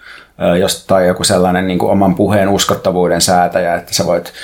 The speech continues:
puhua taustasta, tai poliitikollehan se on, niinku, klassisesti sillä, että poli-, kaikki poliitikot tulee itse asiassa jostain hiilikaivoksen, niinku, lattialta suunnilleen, että,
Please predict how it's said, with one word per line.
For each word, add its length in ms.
puhua 200
taustasta, 520
tai 120
poliitikollehan 800
se 100
on, 80
niinku, 160
klassisesti 540
sillä, 280
että 140
poli-, 260
kaikki 300
poliitikot 500
tulee 300
itse 160
asiassa 200
jostain 280
hiilikaivoksen, 640
niinku, 220
lattialta 520
suunnilleen, 500
että, 240